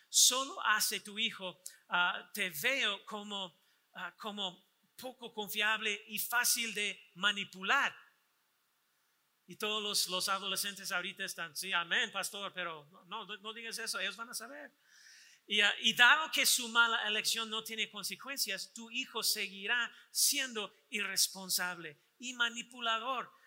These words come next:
Y yo sé, yo sé que suena mal diciendo eso, pero es cierto, es la verdad. Porque la naturaleza de nuestros hijos, nosotros también, es, es que vamos a manipular la situación.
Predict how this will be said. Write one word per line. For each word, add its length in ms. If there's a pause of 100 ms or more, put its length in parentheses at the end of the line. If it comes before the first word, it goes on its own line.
(200)
Y 240
yo 160
sé, 520
yo 160
sé 240
que 120
suena 320
mal 280
diciendo 480
eso, 240
pero 220
es 140
cierto, 560 (160)
es 180
la 140
verdad. 520 (320)
Porque 280
la 160
naturaleza 1120
de 160
nuestros 380
hijos, 260
nosotros 400
también, 420 (520)
es, 200
es 160
que 560 (420)
vamos 440
a 100
manipular 600
la 120
situación. 540